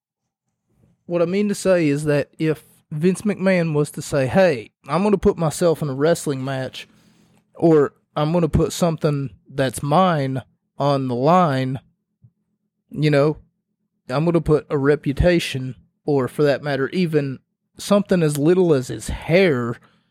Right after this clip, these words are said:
or his money on the line," then he was bound to win because it's his world. But I was so naive.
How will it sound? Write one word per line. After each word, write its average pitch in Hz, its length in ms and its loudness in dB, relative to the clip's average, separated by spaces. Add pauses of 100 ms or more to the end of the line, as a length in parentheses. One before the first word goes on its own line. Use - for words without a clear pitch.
(160)
or 147 200 0
his 127 160 -6
money 139 600 0 (220)
on 170 240 2
the 165 60 0
line," 139 580 2 (480)
then 151 380 -6 (520)
he 147 160 -4
was 190 220 0
bound 135 380 0
to 139 100 -2
win 151 400 0
because 147 560 -4 (100)
it's 160 180 -2
his 175 200 2
world. 156 560 0 (1700)
But 135 440 -6 (180)
I 170 240 -2
was 151 720 -4
so 147 420 -4
naive. 175 800 2